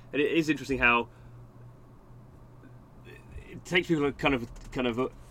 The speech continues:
a bit of time to get their head around, you know, how can blockchain be free to play? So at the moment, obviously, we, again,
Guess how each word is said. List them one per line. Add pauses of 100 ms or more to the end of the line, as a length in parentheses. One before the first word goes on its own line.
(480)
a
bit
of
time
to
get
their
head
around, (400)
you
know, (100)
how
can
blockchain
be
free
to
play?
So
at
the
moment,
obviously,
we,
again,